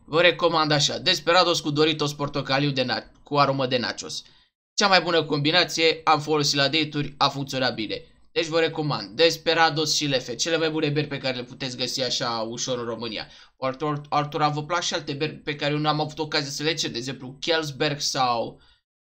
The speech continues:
Guinness, Guinness, Guinness, cum dracu-i s-o spune, n-am avut ocazia să beau.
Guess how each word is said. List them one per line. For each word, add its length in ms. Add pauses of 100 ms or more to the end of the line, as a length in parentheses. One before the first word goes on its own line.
(120)
Guinness, 600
Guinness, 920
Guinness, 480
cum 160
dracu-i 300
s-o 140
spune, 520
n-am 300
avut 260
ocazia 360
să 160
beau. 220